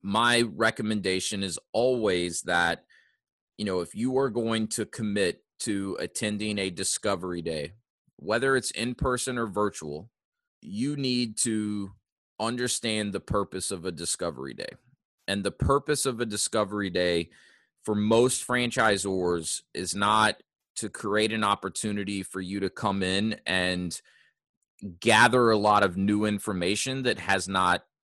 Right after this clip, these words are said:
already been provided to you.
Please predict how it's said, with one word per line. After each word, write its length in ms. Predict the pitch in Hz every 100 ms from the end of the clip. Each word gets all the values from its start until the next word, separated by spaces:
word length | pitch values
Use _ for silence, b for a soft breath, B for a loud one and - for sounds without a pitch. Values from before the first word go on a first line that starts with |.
| _ _ _ _
already 400 | 98 95 98 92
been 260 | 85 92 85
provided 680 | - 80 82 82 78 73 - _ -
to 140 | -
you. 260 | 92 50